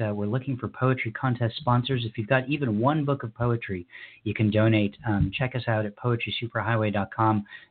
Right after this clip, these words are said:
and click on sponsor the contest for all the details. Help us give a prize to every single person who enters, and you'll get a free poetry related classified in our weekly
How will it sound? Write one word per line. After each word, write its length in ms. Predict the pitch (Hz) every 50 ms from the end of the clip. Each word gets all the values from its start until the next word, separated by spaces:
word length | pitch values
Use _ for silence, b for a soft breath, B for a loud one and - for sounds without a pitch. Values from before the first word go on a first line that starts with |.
| _
and 160 | 101 101 101
click 200 | - 131 123 -
on 160 | 120 113 107 101 - -
sponsor 360 | - 135 143 151 135 - 127
the 100 | 110 110
contest 460 | - - 123 127 120 - 123 110 - - -
for 120 | 117 110
all 220 | - 135 147 151
the 120 | 135 123 110
details. 500 | 113 135 135 - 139 139 135 131 117 - B B B B B B
Help 200 | - 185 208 208
us 120 | 185 - -
give 120 | - 151 131
a 60 | 123
prize 340 | - - 147 147 135 123 110 -
to 100 | - -
every 180 | - 123 127 117
single 220 | - 131 120 110
person 360 | 107 - - 120 113 - 117 110
who 80 | 104
enters, 440 | - 117 113 113 - 113 107 101 - B B B B B B B -
and 120 | 104 104
you'll 100 | 113 120
get 160 | 104 117 110
a 40 | 104 - -
free 300 | 127 123 113 110 117 - -
poetry 580 | - 127 123 117 113 - - 117 107 101 98 B B B B _ _
related 360 | 110 110 110 110 107 101 101
classified 560 | 101 - 120 120 117 117 - - 117 110 104
in 100 | 104 104
our 140 | 101 101 98
weekly 500 | 92 110 123 123 - 113 110 104 98 B